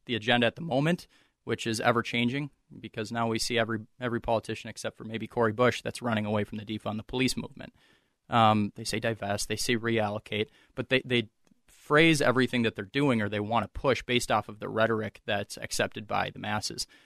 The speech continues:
And I don't think that that's good, good policy making either. I don't think that that's a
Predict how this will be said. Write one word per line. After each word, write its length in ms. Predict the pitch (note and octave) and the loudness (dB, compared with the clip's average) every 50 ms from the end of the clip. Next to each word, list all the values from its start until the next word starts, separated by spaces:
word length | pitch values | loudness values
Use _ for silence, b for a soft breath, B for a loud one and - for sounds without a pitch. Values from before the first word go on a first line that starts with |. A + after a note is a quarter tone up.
| b b | b b
And 80 | - C#3 | 6 8
I 60 | D3+ | 8
don't 140 | E3 C#3+ - | 8 8 6
think 140 | C3 A2 - | 2 0 0
that 100 | A#2 - | -2 0
that's 240 | A2+ G#2 G#2+ - - | 0 0 0 -2 -4
good, 180 | - A2 G#2 - _ _ _ _ _ _ | -6 -6 -6 -8 _ _ _ _ _ _
good 140 | A#2+ A2+ - | -6 -6 -2
policy 320 | - A#2+ A#2+ A#2+ - A#2+ | 2 2 2 2 2 0
making 280 | A#2 G#2+ A2 - A#2 A#2+ | -2 -2 -2 0 0 2
either. 200 | C#3+ C3 A2 G#2 | 4 4 4 2
I 80 | A2+ | 2
don't 100 | B2+ B2+ | 0 0
think 140 | - B2 G2+ | 0 -2 -4
that 100 | G#2+ G#2 | -2 0
that's 220 | A#2+ A#2 - - | 0 0 0 0
a 80 | A2+ | -4